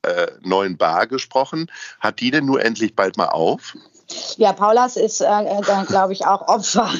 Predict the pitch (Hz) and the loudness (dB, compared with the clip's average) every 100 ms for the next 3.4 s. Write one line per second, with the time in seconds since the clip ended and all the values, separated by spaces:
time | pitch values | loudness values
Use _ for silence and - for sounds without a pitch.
0 | 156 175 190 180 185 175 160 175 185 160 | -8 0 2 2 0 -2 0 -2 -2 -4
1 | 143 139 131 160 - - - - - 104 | -4 -4 -2 -4 -8 -18 -20 -12 0 0
2 | 92 90 151 101 87 92 90 107 92 82 | 2 2 4 4 4 0 -2 -2 -2 -2
3 | 92 - - 71 | -2 -2 -8 -8